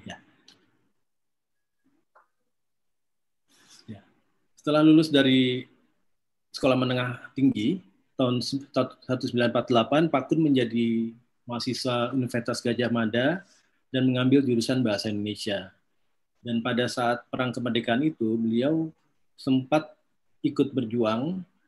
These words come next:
eh, melawan Belanda dan bergabung dengan Korps Mahasiswa pada saat itu. Em,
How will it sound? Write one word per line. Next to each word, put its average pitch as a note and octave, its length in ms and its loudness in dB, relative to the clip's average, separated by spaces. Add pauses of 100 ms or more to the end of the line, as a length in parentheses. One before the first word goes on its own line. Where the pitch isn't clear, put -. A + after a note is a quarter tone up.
(800)
eh, A#2+ 120 -4
melawan A2+ 360 2
Belanda A2+ 560 0
dan A#2+ 160 2
bergabung A#2 480 0
dengan G#2+ 400 -6 (160)
Korps - 420 -4
Mahasiswa A#2 640 -4 (140)
pada G#2 240 -16
saat G2 240 -10
itu. F#2 340 -10 (1040)
Em, A#2 960 0